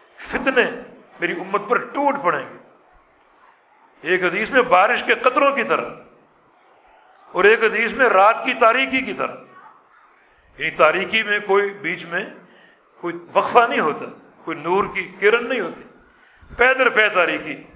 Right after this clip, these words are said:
اس طرح فتنے بھی پے در پے ہوں گے، اور ان سے بچاؤ علم سے ممکن۔ تو علم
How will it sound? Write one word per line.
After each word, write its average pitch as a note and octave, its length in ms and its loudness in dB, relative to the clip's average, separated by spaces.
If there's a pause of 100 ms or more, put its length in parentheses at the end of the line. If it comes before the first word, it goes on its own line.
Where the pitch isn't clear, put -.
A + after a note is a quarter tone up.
(560)
اس A3 140 -6
طرح A#3+ 200 4
فتنے C#4+ 360 -2
بھی C4 140 -2
پے A3 200 2
در A3 160 2
پے A#3 220 2
ہوں C3+ 220 -6
گے، - 100 -18 (2000)
اور F3+ 580 0 (420)
ان F#3 140 -10
سے F#3 120 2
بچاؤ F3+ 720 0 (240)
علم G3+ 260 0
سے E3+ 120 -2
ممکن۔ A#2+ 360 -10 (1400)
تو - 80 -14
علم F3 240 -2